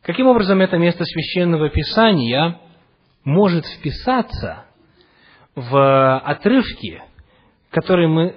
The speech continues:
только что с вами исследовали в рамках этой проповеди? Первое, что необходимо выяснить, когда мы исследуем любой отрывок Священного Писания,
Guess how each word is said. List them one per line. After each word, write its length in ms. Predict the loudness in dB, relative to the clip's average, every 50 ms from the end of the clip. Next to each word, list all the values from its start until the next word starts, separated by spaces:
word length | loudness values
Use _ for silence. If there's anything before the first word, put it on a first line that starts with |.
| -12 -10 -4
только 300 | -4 -4 -2 -4 -6 -10
что 200 | -8 -8 -8 -8
с 120 | -6 -6
вами 480 | -6 -4 -4 -4 -4 -6 -6 -8 -8 -10
исследовали 540 | -12 -10 -6 -4 -4 -4 -4 -6 -6 -6
в 80 | -6 -6
рамках 540 | -6 -6 -6 -6 -6 -8 -10 -12 -12 -16 -20 _ _ _ _ _ _ _ _ _ _
этой 480 | -12 -12 -12 -10 -10 -10 -10 -10 -10 -12 -16 _ _ _ _ _ _
проповеди? 720 | -16 -14 -14 -14 -14 -16 -20 -20 -20 -20 -20 -20 -20 -20 _ _ _ _ _ _ _ _ _ _ _ _ -20 -10 _
Первое, 480 | 4 4 4 4 4 0 -8 -12 -14 -18 -20 _ _ _ _ _ _ _ _
что 140 | -10 -8
необходимо 840 | -6 -6 -6 -6 -4 -4 -4 -2 -2 -2 0 0 0 0 -2 -4 -10 -20 _ _ _ -6
выяснить, 500 | 0 2 4 4 2 0 -2 -8 -8 -6
когда 220 | -4 -2 -2 0
мы 160 | 0 0 -2
исследуем 500 | -4 -4 -6 -4 -2 -2 -4 -4 -6 -10 _ _ _ _
любой 580 | -8 -6 -4 -2 -4 -2 2 6 8 8 8 8
отрывок 280 | 6 2 0 0 -2
Священного 560 | -2 -4 -6 -6 -4 -4 -4 -2 -2 -2 -4 -6
Писания, 540 | -6 -8 -6 -4 -2 -2 -2 -2 -4 -6